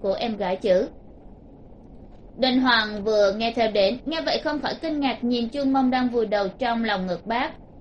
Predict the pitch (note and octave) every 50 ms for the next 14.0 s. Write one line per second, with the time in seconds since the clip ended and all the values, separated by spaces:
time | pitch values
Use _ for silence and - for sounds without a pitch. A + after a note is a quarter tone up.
0 | - - - C4 C#4 D4+ C#4 C#4 D4 C#4 E4+ E4+ E4 - D4+ - - A#3+ C#4 C#4+
1 | C4 - B3+ B3 D4+ D#4+ C4+ G#3 G3 G3+ F3+ - - - - - - - - -
2 | - D4+ C#4 C#4+ C#4 - F4 E4 D#4+ D#4+ D#4 D#4 D#4 C#4+ - - - C4+ B3+ A#3+
3 | A#3 A#3+ A#3 A3+ A3 - A#3+ - - - A3+ A#3+ A#3+ A#3 A3 G#3+ A3 C4 B3 B3
4 | B3+ B3 A#3+ A#3 A#3 A#3+ A#3 A#3+ G3+ F#3+ F#3 - A#3+ - - A3 A3 G#3+ G#3+ G#3
5 | G3+ G#3 F3+ - - - - - - - - - - A#3+ C4 C4 B3+ B3+ B3 -
6 | E4 D#4+ D#4 D#4 D#4 D4+ D4+ D4 C4 - C#4 - A#3 A#3+ A#3+ A#3 A3 G3+ G3+ A#3
7 | A3 G#3+ A3 - G#3 F#3 F#3+ A#3+ D#4+ - - - - - - - - - - -
8 | - - - - - - - - - - - - - - D#4+ F4+ F4+ E4+ D4+ C#4
9 | C4 A#3 A#3 A#3+ A3+ A#3 A3+ A#3+ D#4+ D#4 A3 F#3 G#3+ - - F#3 F#3 C3+ B2+ -
10 | - D4 F4+ - - - A3 A3+ A#3 B3 D4+ - G#3+ C4 B3+ B3+ C4 A#3 A3+ G#3
11 | A3 A#3 A3 A3 - A3 G#3 G3+ - G3+ G3 A3 C4+ A#3+ F3 - B2+ - - -
12 | - - - - - C4 F4 F4 E4+ D#4+ - A3 A3 B3+ A#3 G#3+ - - A#3 A3
13 | G#3 G3 - G3+ F3+ - - F#3+ A3 - B3+ B3 A#3 A3+ G3+ - - A#3 D#4 E4